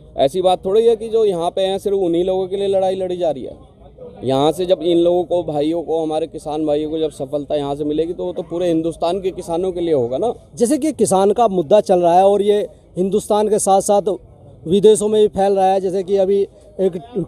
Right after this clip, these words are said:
Speaker 2: खबरें चल रही हैं कि पॉर्न स्टार मियाँ खलीफा हैं और कई लोगों ने समर्थन दिया है, ग्रेटा हैं और एक, वो, वो हैं, क्या, रिहाना हैं, उन्होंने समर्थन किया है, तो उनके बारे में आप क्या कहेंगे?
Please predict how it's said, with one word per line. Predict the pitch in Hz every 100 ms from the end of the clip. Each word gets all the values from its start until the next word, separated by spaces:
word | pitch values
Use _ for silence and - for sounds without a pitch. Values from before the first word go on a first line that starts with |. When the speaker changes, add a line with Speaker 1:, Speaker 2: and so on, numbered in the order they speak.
| -
Speaker 2:
खबरें | 180 202 214
चल | 220 202
रही | 196
हैं | 202 196
कि | 190
पॉर्न | 196 190 190 196
स्टार | 175 196 190 190 - - -
मियाँ | 180 214 202
खलीफा | 185 196 208 202 190
हैं | 196 190
और | 196 202 - - - - -
कई | 220 226
लोगों | 226 214 214
ने | 214 214
समर्थन | 202 190 202 202 208
दिया | 202
है, | 185
ग्रेटा | 196 208 208 196
हैं | 196 190 185 - - -
और | 208 214 208 190 -
एक, | 214 208 202 -
वो, | 185 185 165 185 196 170 - 165 - - - 233
वो | 202
हैं, | 202 208
क्या, | 156 - - 175
रिहाना | 165 180 202 220
हैं, | 190 185 - - -
उन्होंने | 202 233
समर्थन | - 202 208 202 208
किया | 190 196
है, | 202
तो | 226
उनके | 226 220
बारे | 220 220
में | 220
आप | 214
क्या | 233 208
कहेंगे? | 180 151 123